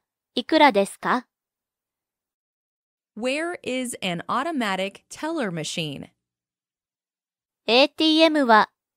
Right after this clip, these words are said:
Speaker 1: どこにありますか？エーティーエムはどこにありますか？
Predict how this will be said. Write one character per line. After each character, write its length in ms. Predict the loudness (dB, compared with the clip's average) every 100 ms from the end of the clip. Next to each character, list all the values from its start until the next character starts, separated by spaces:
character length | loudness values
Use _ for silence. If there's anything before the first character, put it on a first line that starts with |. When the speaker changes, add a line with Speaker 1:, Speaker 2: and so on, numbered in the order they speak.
| -4
Speaker 1:
ど 120 | -4
こ 160 | 4 2
に 180 | 4 2
あ 80 |
り 100 | 0
ま 140 | 0 -2
す 140 | -4
か？ 280 | -2 -2 -2 _ _ _ _ _ _ _ _ _ _ _ _ _ _ _ _ _ _ _ -2
エ 200 | 2 2
ー 40 |
テ 160 | 2 0
ィ 140 | 4
ー 60 | 4
エ 40 |
ム 160 | 4 4
は 240 | 4 4 _ _ _ -4
ど 100 | -2
こ 160 | 4 2
に 180 | 4
あ 80 | 0
り 120 | 0
ま 140 | 0 -2
す 120 | -4
か？ 300 | -2 -2